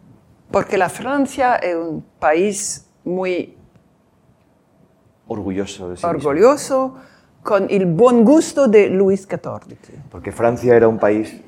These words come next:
Speaker 2: orgulloso de sí mismo, eh, donde imperaba el buen gusto de Luis catorce.
Speaker 1: So, the man who understood Picasso was called Kainweiler.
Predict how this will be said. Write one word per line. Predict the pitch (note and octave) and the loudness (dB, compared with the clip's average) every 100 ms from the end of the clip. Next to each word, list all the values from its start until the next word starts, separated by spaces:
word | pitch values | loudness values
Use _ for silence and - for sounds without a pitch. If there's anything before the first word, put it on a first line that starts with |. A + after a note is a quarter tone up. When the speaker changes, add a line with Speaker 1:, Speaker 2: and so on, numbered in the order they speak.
| - | -6
Speaker 2:
orgulloso | A#2+ A2 G2+ A#2 A2+ B2+ | -2 0 2 2 2 0
de | A#2+ | 0
sí | B2+ | -2
mismo, | C#3 B2+ C3+ C3 C3+ - | -4 -4 -4 -4 -4 -8
eh, | G#2+ G2 F#2+ D#2+ | -8 -8 -8 -12
donde | G2 F#2+ | -10 -8
imperaba | F#2 F#2 F#2 G2+ G2+ G2 - | -6 -2 -2 -2 -4 -10 -14
el | - F#2 | -12 -12
buen | F2 G2 G2+ G2+ | -14 -4 -2 -2
gusto | F#2 G#2 - G2 | -2 -6 -8 -12
de | F2+ | -10
Luis | F2 E2 | -12 -16
catorce. | E2 - C2+ - - - _ _ _ - - _ _ _ _ _ _ _ _ _ _ | -20 -20 -20 -20 -20 -20 _ _ _ -20 -20 _ _ _ _ _ _ _ _ _ _
Speaker 1:
So, | - - G#3+ F#3+ - - | -20 -6 -4 -4 -6 -10
the | E3+ | -6
man | F#3 G#3 C4+ E4 F4 - - | -2 0 0 0 -4 -8 -10
who | G#3+ F#3+ | -6 -6
understood | G3 F#3+ F3+ - C4 C#4 | -6 -6 -6 -8 -8 -6
Picasso | - - A#3 - G#3 | -6 -8 -8 -6 -6
was | F#3+ F#3 | -6 -8
called | - F3 - | -10 -10 -10
Kainweiler. | - G3 G3 G3 E3+ D#3 D3+ F#2 - | -8 -6 -4 -4 0 0 -2 -6 -10